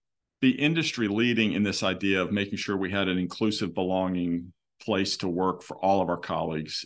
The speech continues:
in, in the broadest sense of diversity. So we've been, we've been driving that forward,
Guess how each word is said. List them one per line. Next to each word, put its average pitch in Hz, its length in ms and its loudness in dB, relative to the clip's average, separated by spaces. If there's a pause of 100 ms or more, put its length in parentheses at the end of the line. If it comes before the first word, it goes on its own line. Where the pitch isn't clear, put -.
in, 92 140 -4
in 95 120 -2
the 90 80 0
broadest 92 380 0
sense 87 200 -4
of 87 80 -6
diversity. 85 440 -4
So 156 100 2
we've 190 160 6
been, 170 240 2 (240)
we've 151 140 2
been 151 100 4
driving 135 420 4
that 127 220 0
forward, 117 500 0